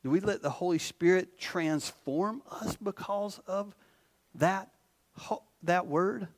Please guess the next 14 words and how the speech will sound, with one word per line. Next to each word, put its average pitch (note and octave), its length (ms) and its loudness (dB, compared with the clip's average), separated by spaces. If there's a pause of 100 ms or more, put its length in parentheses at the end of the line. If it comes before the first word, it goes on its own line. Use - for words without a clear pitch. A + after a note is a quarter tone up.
"Do D#3 100 4
not F3+ 200 2
conform G3 340 -2
any G3+ 100 0
longer G3+ 240 -2
to F#3 40 -6
the F3+ 60 -8
pattern G3+ 240 2
of G3 60 -6
this F#3+ 160 -12
world, G3+ 260 0
but F3+ 260 4
be G3 200 2
transformed F#3+ 2000 -2